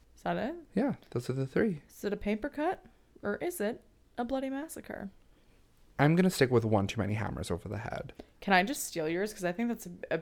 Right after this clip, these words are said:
Speaker 1: entirely accurate.
Speaker 2: Like, why? It's a good, it works, but
Speaker 1: One combusted ass pigeon.
Speaker 2: Oh, it was like, dead.
Speaker 1: Splat. All right.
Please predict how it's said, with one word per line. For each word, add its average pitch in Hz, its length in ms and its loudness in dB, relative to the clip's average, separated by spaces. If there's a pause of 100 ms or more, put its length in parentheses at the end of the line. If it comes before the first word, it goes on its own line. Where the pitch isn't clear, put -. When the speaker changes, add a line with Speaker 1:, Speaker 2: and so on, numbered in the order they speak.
Speaker 1:
entirely 156 580 0
accurate. 117 580 -8
Speaker 2:
Like, 156 120 -2
why? 143 640 -2 (120)
It's 143 200 -2
a 156 40 4
good, 190 320 6 (320)
it 120 180 0
works, - 600 4 (120)
but 185 100 -4
Speaker 1:
One 202 540 8
combusted 165 920 0
ass - 240 -4
pigeon. 208 540 -6 (280)
Speaker 2:
Oh, 151 400 12
it 156 80 6
was 156 100 6
like, 104 160 4 (1200)
dead. - 380 2
Speaker 1:
Splat. - 600 0
All 208 420 -14
right. 330 240 0